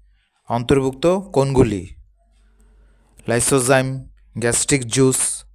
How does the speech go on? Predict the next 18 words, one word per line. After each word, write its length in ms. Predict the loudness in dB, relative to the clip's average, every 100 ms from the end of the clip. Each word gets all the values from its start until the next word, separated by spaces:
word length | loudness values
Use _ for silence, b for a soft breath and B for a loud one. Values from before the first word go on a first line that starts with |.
| -6
সিলিয়া। 600 | -2 2 4 4 2 -4 -18 _ _ _ _ _ _ _ _ _ _ _ _ _ _ _ _ 2
কোনটি 300 | 2 2 2
কোষ 320 | 6 6 4
বিভাজনের 500 | 2 4 2 2 2
উদ্দেশ্য 420 | 4 4 4 4
নয়? 340 | 2 0 -4 -10 -16 -6
খাদ্য 360 | 0 2 4 4
সংরক্ষণ। 800 | 4 4 2 2 -2 -8 -8 -12 -20 _ _ _ b b b b b b b -6
কোনটি 300 | -4 0 0
মিওসিস 800 | 2 0 0 0 0 -2 -8 -14 _ -4
বিভাজনের 460 | 0 2 2 0 2
বৈশিষ্ট্য? 760 | 2 2 -2 -2 -6 -8 -10 -4
অর্ধেক 480 | -2 0 0 0 -2
ক্রোমোজোম 480 | -2 0 -2 -2
সংখ্যা। 600 | -2 -4 -4 -2 -4 -4 -12 -20 _ b b b b b -4
কোনটি 260 | -2 0 2
মাইটোসিস 720 | 2 2 0 0 -2 -2 -4
বিভাজনের 600 | 2 2 2 0 -2